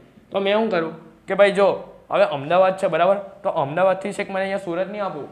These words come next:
મેં શું કરું? અંકલેશ્વરથી સુરત મોકલાવી દઉં. એટલે કે એવું કયું સ્થળ કે જેનાથી નજીક જ મારું ગોડાઉન પડે છે, એટલે ઓછામાં ઓછો સમય જાય ને ઓછામાં ઓછો ખર્ચ જાય ને એને કહેવાય વાહન વ્યવહારની સમસ્યા.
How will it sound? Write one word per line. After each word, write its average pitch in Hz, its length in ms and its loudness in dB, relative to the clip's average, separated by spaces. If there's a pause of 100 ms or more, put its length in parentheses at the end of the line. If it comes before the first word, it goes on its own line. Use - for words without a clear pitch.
મેં 156 120 -8
શું 202 180 -8
કરું? 185 280 -2
અંકલેશ્વરથી 175 500 -2
સુરત 156 240 -6
મોકલાવી 135 280 -10
દઉં. 120 100 -12 (340)
એટલે 175 200 -6
કે 233 120 -2
એવું 214 520 -4
કયું 226 220 2
સ્થળ 202 300 -4
કે 202 120 -4
જેનાથી 180 320 -4
નજીક 180 320 -4
જ 180 100 -6
મારું 180 220 -6
ગોડાઉન 165 300 -4
પડે 160 200 -6
છે, 165 360 -10
એટલે 185 240 -4 (120)
ઓછામાં 208 480 -4
ઓછો 208 260 -6
સમય 196 340 -8
જાય 196 160 -6
ને 196 60 -6
ઓછામાં 190 500 -6
ઓછો 190 200 -8
ખર્ચ 180 360 -8
જાય 190 240 -6
ને 175 100 -8
એને 156 320 -4
કહેવાય 175 200 -4
વાહન 151 240 -2
વ્યવહારની 156 240 -8
સમસ્યા. 143 440 -12